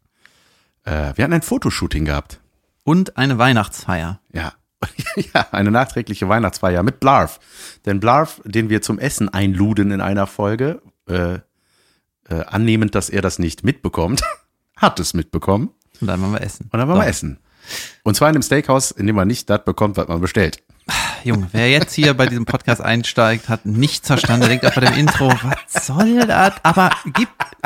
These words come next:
Speaker 2: give it some time, my friend, ja? Keep
Speaker 1: Look
Speaker 2: going.
Speaker 1: back.
Speaker 2: Und, äh, das ist okay. Bleib noch ein bisschen dran.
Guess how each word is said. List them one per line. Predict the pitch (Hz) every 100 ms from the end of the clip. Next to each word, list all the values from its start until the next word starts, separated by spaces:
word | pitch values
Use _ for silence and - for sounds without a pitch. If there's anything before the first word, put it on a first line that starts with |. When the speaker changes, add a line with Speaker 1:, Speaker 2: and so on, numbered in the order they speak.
| -
Speaker 2:
give | 151 240 240
it | -
some | 214 196
time, | - 202 202 208
my | 214
friend, | 208 220 226 240 254
ja? | 143 202 226 247 165 - - - _ _
Keep | - 247 -
Speaker 1:
Look | 208
Speaker 2:
going. | 208 220
Speaker 1:
back. | 139 127 127 - _ _ _ - -
Speaker 2:
Und, | 160 175 175
äh, | - 156 170 165
das | 160
ist | 208 208
okay. | - 214 131
Bleib | 175 196
noch | 185
ein | 165
bisschen | 151 156 156
dran. | 135 90 87